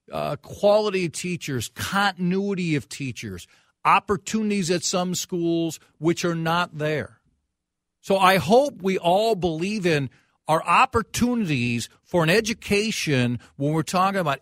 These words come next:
elementary, middle, and high school shouldn't be based on where my parents are living and, and what finances they might have available. 'Cause if, uh,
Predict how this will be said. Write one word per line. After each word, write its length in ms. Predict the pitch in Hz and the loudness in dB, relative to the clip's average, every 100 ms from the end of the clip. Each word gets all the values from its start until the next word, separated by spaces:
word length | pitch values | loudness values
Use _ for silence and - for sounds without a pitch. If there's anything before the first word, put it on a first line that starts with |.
| - | -2
elementary, 680 | 165 214 220 220 - 214 180 | 0 2 2 0 -4 -4 -2
middle, 540 | 156 175 196 208 180 | 0 0 2 0 0
and 100 | 147 | -2
high 180 | 143 196 | 0 -2
school 300 | - 160 120 - - | 0 -2 -2 -8 -8
shouldn't 360 | - 214 262 | 0 0 2
be 120 | 240 | -2
based 500 | 156 175 190 202 - | 0 2 2 -2 -4
on 480 | 180 156 143 131 120 - _ _ | -2 0 0 0 -2 -8 _ _
where 340 | 107 165 254 | 0 2 4
my 200 | 254 214 | 2 0
parents 580 | - - 185 214 214 185 - | -2 -4 -2 0 0 -2 0
are 160 | 151 | 0
living 580 | 147 185 160 151 139 135 - _ _ | 0 -2 0 -2 -2 -4 -8 _ _
and, 320 | 151 143 147 - | -4 -2 -4 -4
and 380 | 135 127 123 113 _ | -4 -4 -6 -12 _
what 180 | 151 180 | -2 -2
finances 920 | - - 185 226 233 214 196 180 151 | -4 0 2 2 0 -2 -2 -4 -2
they 100 | 175 | -2
might 240 | 170 170 | 0 2
have 220 | 170 175 151 | 2 0 -2
available. 680 | 127 160 175 151 139 135 - _ | -2 0 0 2 2 0 -4 _
'Cause 240 | - 156 - | 0 0 0
if, 340 | 165 127 - | -6 -8 -4
uh, 280 | 156 139 | 0 2